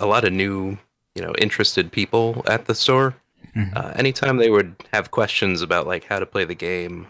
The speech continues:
Speaker 1: uh, I would always recommend to them getting on Arena and, uh, checking it out.
Speaker 2: Mm-hmm.
Speaker 1: You know, partially because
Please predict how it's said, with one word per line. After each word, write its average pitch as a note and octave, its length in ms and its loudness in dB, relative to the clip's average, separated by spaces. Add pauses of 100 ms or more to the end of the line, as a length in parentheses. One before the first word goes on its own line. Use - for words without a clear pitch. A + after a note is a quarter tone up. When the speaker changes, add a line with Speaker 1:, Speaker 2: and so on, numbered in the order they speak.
Speaker 1:
uh, F2 180 -10
I G2+ 60 -4
would G2 140 -2
always F2+ 280 -2
recommend F#2 440 -4
to F#2+ 100 -2
them F2 320 -4 (520)
getting F#2+ 280 2
on E2+ 120 -2
Arena F2+ 460 -2
and, E2+ 220 -8
uh, - 140 -8 (100)
checking G2+ 320 -2
it F2 100 -4
out. F2+ 300 -2 (440)
Speaker 2:
Mm-hmm. G2+ 320 -2 (240)
Speaker 1:
You F2 120 -4
know, - 240 -12
partially G#2+ 400 2
because F2 760 2